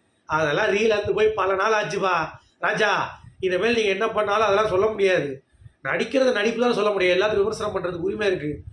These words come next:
சும்மா வந்து அதெல்லாம் பண்ணக்கூடாது, நீங்க பேசக்கூடாதுன்னு சொல்ல முடியாது. நீங்க எல்லாரும் பேசிதான் ஆகணும்.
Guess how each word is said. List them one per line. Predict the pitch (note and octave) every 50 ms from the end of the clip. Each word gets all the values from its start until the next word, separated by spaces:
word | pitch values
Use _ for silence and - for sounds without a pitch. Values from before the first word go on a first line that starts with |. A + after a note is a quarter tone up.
| - - _ - -
சும்மா | - - G3 G3+ G3+ G#3 A3+ A#3 A3 G#3+ G#3
வந்து | G#3 G#3 A3 A3 A3 G#3+ F3 - - - - - -
அதெல்லாம் | - F#3 F#3+ F#3+ G#3 -
பண்ணக்கூடாது, | F#3 F#3+ G#3 G#3 G#3 G3+ G3 F#3 F3+ G3 G3 F#3 E3+
நீங்க | D#3 F3 F3 F3+ F3 A3
பேசக்கூடாதுன்னு | G#3+ G#3 G3+ F#3+ F#3+ F#3+ G#3 G#3+
சொல்ல | F3+ F#3+ G3+
முடியாது. | G3+ F#3+ F3+ F3+ F3 D#3+
நீங்க | D#3 D3+ C#3+ C3+ C3+ B2+ B2+ - - _ _ _ _ _
எல்லாரும் | D3+ D#3 D#3+ F#3 G#3+ G#3+ F3+
பேசிதான் | F#3+ F#3 D#3 D#3 F#3+ F#3+ F3+
ஆகணும். | F3 F3 D#3+ C#3+ B2